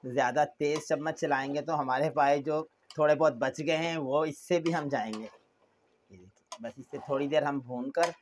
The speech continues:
फिर हम इसमें जो हमारी यखनी पायों की थी वो हम इसमें शामिल कर देंगे। यखनी मैंने इसमें अब डाल दी है। अब इसे करते हैं हम cover, जब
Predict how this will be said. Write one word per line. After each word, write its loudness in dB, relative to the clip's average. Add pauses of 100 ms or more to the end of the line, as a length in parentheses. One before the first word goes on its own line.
(280)
फिर 2
हम 2
इसमें -6
जो 4
हमारी -4
यखनी -8 (180)
पायों 2
की -12
थी -8
वो 0
हम -4
इसमें -12
शामिल -12
कर -12
देंगे। -12
यखनी -6
मैंने -6
इसमें -12
अब -8
डाल 0
दी -6
है। -4
अब -10
इसे -10
करते -10
हैं -10
हम -14
cover, -2 (500)
जब -4